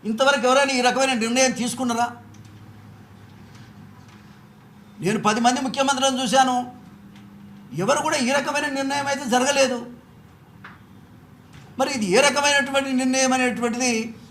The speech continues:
ముఖ్యమంత్రి గారు ఆలోచన చేయాలని నేను విజ్ఞప్తి చేస్తా ఉన్నా.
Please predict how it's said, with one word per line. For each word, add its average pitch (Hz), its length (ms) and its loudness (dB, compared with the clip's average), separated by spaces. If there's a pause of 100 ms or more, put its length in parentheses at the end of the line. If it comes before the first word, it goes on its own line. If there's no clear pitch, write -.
(320)
ముఖ్యమంత్రి 226 440 -2
గారు 226 180 2
ఆలోచన 208 380 2
చేయాలని 185 560 -2
నేను 175 200 -6
విజ్ఞప్తి 226 400 -6
చేస్తా 196 220 -4
ఉన్నా. 131 300 -14